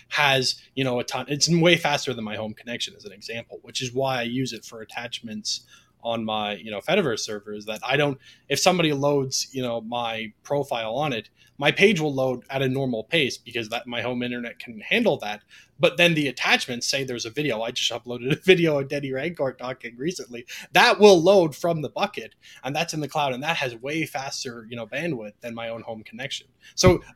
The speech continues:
Speaker 1: I,
Speaker 2: it's,
Speaker 1: I like
Speaker 2: it's the
Speaker 1: to
Speaker 2: objects that people are referencing are stored in the cloud, so it doesn't have to go through the smaller pipe
Speaker 1: Right.
Speaker 2: to your house
Speaker 1: And,
Speaker 2: or
Speaker 1: and
Speaker 2: to
Speaker 1: it's,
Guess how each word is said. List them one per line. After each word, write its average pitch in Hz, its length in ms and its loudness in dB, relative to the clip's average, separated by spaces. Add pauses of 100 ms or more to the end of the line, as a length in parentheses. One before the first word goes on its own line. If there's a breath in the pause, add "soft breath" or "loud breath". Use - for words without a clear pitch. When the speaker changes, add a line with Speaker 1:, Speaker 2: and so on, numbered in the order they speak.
(140)
Speaker 1:
I, 175 180 10
Speaker 2:
it's, - 80 6
Speaker 1:
I 190 100 6
like 196 160 8
Speaker 2:
it's 123 100 2
the 131 100 6
Speaker 1:
to 131 60 12
Speaker 2:
objects 135 400 8
that 131 160 8
people 135 260 8
are 113 80 10
referencing 107 600 4
are 95 160 2
stored 104 520 4
in 107 180 2
the 95 100 0
cloud, 90 460 -2
so 107 160 -2
it 95 100 -4
doesn't 98 240 -2
have 98 180 -4
to 104 100 -6
go 95 200 -2
through 101 160 -6
the 87 100 -4
smaller 92 440 -4
pipe 92 440 -6
Speaker 1:
Right. 123 280 0
Speaker 2:
to 87 60 -8
your 92 180 -4
house 87 440 -4
Speaker 1:
And, 175 120 4
Speaker 2:
or - 100 -6
Speaker 1:
and 202 120 6
Speaker 2:
to 202 60 6
Speaker 1:
it's, - 300 -4